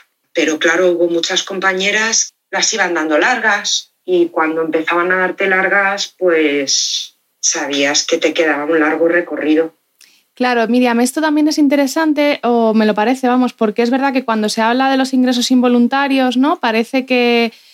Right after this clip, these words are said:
Speaker 2: eh, estamos hablando, pues, de cuando te hacen un ingreso involuntario y se supone que tiene que venir, eh, alguien, ¿no?, del juzgado y todo este tema,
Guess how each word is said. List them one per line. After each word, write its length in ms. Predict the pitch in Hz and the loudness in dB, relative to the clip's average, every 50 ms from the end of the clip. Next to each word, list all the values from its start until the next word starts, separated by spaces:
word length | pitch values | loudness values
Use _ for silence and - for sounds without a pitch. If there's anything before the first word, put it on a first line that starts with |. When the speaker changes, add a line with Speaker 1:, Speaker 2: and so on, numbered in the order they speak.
| _ _ - | _ _ -4
Speaker 2:
eh, 120 | - 226 | 0 0
estamos 360 | 226 220 - 247 240 254 254 254 | 0 0 0 -2 0 0 0 0
hablando, 400 | 254 247 247 247 247 262 269 233 | 0 0 0 -2 0 -2 -2 0
pues, 140 | 240 226 208 | -2 0 0
de 100 | 214 196 | -2 -2
cuando 560 | - 202 190 196 196 196 196 196 196 196 196 190 | -2 -2 -2 0 0 2 2 2 2 2 0 0
te 100 | 202 202 | 0 -2
hacen 200 | 202 208 220 240 | -2 0 0 0
un 60 | 240 | 0
ingreso 260 | 240 233 247 247 254 | 0 0 0 0 0
involuntario 800 | 247 226 233 226 226 - 233 233 240 233 240 240 233 233 233 233 | 0 2 2 2 2 2 0 -2 0 0 0 2 2 2 2 2
y 160 | 233 220 214 | 2 0 0
se 120 | - - | -2 -4
supone 220 | 190 - 190 208 208 | -8 -4 -2 -2 0
que 80 | 208 208 | 0 0
tiene 180 | 214 214 214 | 0 0 0
que 60 | 208 214 | 0 0
venir, 400 | 214 214 214 214 208 196 190 - | 0 2 2 0 0 -2 -4 -4
eh, 300 | - 202 202 202 196 202 202 | -2 0 2 2 2 2 2
alguien, 360 | 202 208 208 214 208 202 202 | 2 2 0 0 0 0 0
¿no?, 140 | 214 233 254 | 2 2 2
del 100 | 240 214 | 0 0
juzgado 440 | - - 214 196 190 214 220 214 214 | -2 -2 -4 -2 0 0 0 2 0
y 80 | 214 208 | 0 2
todo 160 | 208 208 208 | 2 2 2
este 220 | 208 214 - 220 190 | 2 0 -2 -2 -2
tema, 300 | 220 226 240 269 302 | 0 0 0 0 -2